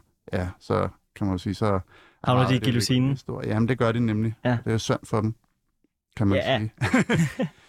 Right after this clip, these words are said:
Speaker 1: Men, ja, vi skal passe på tiden. Jeg kan se det på dig, Frederik, men, øh, det lykkedes jo så for en, øh, en militær leder, Napoleon, efterhånden at, at gøre sig gældende. Øhm,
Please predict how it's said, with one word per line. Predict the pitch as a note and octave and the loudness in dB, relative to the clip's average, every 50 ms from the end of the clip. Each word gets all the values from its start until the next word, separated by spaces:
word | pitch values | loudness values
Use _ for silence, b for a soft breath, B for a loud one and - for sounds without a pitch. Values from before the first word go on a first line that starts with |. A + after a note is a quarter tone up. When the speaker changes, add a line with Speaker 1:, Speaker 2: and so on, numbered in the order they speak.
| b b b b b b _ | b b b b b b _
Speaker 1:
Men, | - B2 D3+ G#3 G#3 E3+ A#2+ A#2+ C3+ A2+ B B B B B B _ - | 0 2 4 4 4 2 2 0 -2 -2 B B B B B B _ -2
ja, | A#2 A#2+ | 0 0
vi | B2 A#2+ A2+ | 2 2 0
skal | - - A#2+ | 2 0 0
passe | - B2+ A2 - | 2 2 0 0
på | - - D3 C#3+ C#3 | 0 0 0 0 0
tiden. | - - D#3 D3+ C#3 | 0 0 2 2 2
Jeg | B2+ A#2 | 2 2
kan | - C3 | 2 0
se | A2+ - D3 C3+ | 0 2 2 2
det | C3 A#2+ | 2 2
på | - C#3+ B2+ | 2 2 4
dig, | C3 C3+ C3+ | 4 2 2
Frederik, | - C3+ A#2+ A2 A2+ A#2+ B2 - | 2 2 2 2 2 0 0 2
men, | C3+ B2+ A#2+ A#2 A2+ A2+ | 2 2 4 4 4 4
øh, | A2+ A2 G#2+ G2+ E2 E2+ - - | 2 2 2 0 -2 -4 -4 -2
det | - B2 | 0 2
lykkedes | A#2 B2+ B2+ A#2+ D3+ D#3+ D#3 C3+ - - | 4 4 4 4 2 2 0 0 0 -2
jo | A#2+ | -4
så | - - C3+ B2 A#2+ A2+ - - | 0 2 2 2 0 -2 -6 -16
for | - - C3+ B2+ A#2 A2 G#2+ | -10 -4 0 2 2 2 0
en, | - A#2 A2 G#2 G#2 G#2 | 0 0 0 2 2 2
øh, | G#2 G2+ G2 F#2+ F#2 F#2 F2+ F2+ F2+ - | 2 2 2 2 2 0 0 -2 -2 0
en | A2+ G#2 | 2 2
militær | G2+ G#2 F#2+ G2 - - D3+ - - | 2 2 2 0 0 0 0 0 0
leder, | A#2 A2 A2 G#2+ A2 A2+ | -2 -2 -2 0 0 0
Napoleon, | A#2 G#2+ - - - C3 - - A#2 A#2 A2+ | 0 -2 -2 -2 -4 -6 -4 -4 -2 -2 -2
efterhånden | G#2 - - A2 G2+ A2 - - A2 A2+ G#2+ | -2 -4 -4 -4 -2 -2 -2 0 0 0 0
at, | G#2+ G#2 G2 F#2 - - | 0 0 0 -2 -4 -4
at | A2+ G#2 - | -4 -2 0
gøre | A2+ G#2 F#2+ F2+ | 2 2 2 0
sig | - A2 - | -2 -4 -2
gældende. | - G#2+ G2+ G2+ A2 A#2+ C3+ C3+ B2+ _ - _ - | 0 2 4 4 4 4 2 2 -2 _ -16 _ -4
Øhm, | G#2+ A2+ G#2+ G#2+ G#2+ G2+ G2+ G2 G2 F#2+ F#2+ F#2+ F#2 F#2 F#2 F2+ F2+ | -2 0 2 2 2 2 2 2 2 0 0 0 0 0 -2 -2 -4